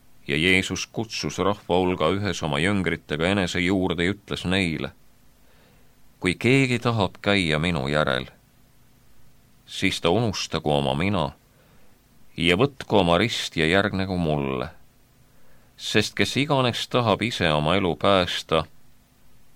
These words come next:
see kaotab ta. Kes aga iganes oma elu kaotab minu ja armuõpetuse pärast, see päästab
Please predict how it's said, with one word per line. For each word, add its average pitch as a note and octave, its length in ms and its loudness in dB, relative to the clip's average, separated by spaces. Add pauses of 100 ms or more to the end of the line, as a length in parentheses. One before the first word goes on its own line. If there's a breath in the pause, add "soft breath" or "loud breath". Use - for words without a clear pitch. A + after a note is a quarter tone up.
(280)
see - 280 -4
kaotab - 500 0 (120)
ta. C#2 180 0 (960 loud breath)
Kes - 260 0
aga G#2 160 4
iganes B2 500 2
oma G2 220 4
elu A2+ 200 2
kaotab G2+ 540 0
minu G2 380 -2
ja D#2 180 4
armuõpetuse F2 840 0
pärast, F#2+ 460 0
see A2 200 0
päästab - 540 -4